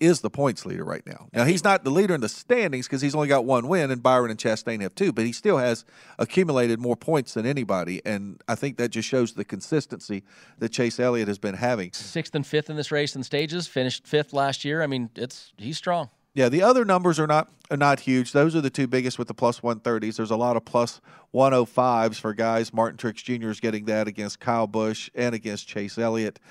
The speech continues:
Speaker 1: Uh, a lot of those plus one oh fives out there. Anything else there that, uh, that really jumps out? I just like those first two up there
Speaker 2: I like those
Speaker 1: on
Speaker 2: first
Speaker 1: the
Speaker 2: two.
Speaker 1: Larson.
Speaker 2: Um, I, you know, I do kinda look down. It's only an even money bet, but, you know, you, you got, uh,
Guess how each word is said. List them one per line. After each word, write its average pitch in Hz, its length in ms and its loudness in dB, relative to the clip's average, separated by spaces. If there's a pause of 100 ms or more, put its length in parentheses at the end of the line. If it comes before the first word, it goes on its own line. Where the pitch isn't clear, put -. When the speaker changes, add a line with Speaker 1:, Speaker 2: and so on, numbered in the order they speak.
(280)
Speaker 1:
Uh, 98 220 0
a - 20 -2
lot 123 240 6
of 117 80 0
those 107 260 -2 (140)
plus 113 280 0
one 107 180 0
oh 101 60 -4
fives 104 360 -2
out 98 220 0
there. 104 220 0
Anything 151 460 -2
else 127 260 2
there 120 260 4
that, 110 320 -2
uh, 104 240 2 (340)
that 117 120 0
really 117 260 2
jumps 113 280 0
out? 113 200 4
I 151 100 8
just 151 220 -4
like 123 160 2
those 113 180 0
first 117 320 -2
two 117 200 2
up 101 100 -2
there 98 260 0
Speaker 2:
I 98 60 0
like 196 200 -4
those 180 160 -6
Speaker 1:
on 226 60 -4
Speaker 2:
first 185 200 -2
Speaker 1:
the 175 60 -10
Speaker 2:
two. 180 60 0
Speaker 1:
Larson. - 320 -4 (140)
Speaker 2:
Um, 165 340 -2
I, 156 180 -6
you 170 120 -12
know, 147 180 -4
I 135 140 -6
do 143 320 -10
kinda 143 240 -4
look 131 160 -6
down. 131 180 -4
It's 117 120 -10
only 165 200 -6
an 131 120 -8
even 127 300 -8
money 120 320 -2
bet, 104 340 -6 (200)
but, 113 380 -4 (300)
you 135 100 -12
know, 113 140 -6
you, 110 200 -10
you 117 160 -12
got, 113 340 -6
uh, 110 340 -6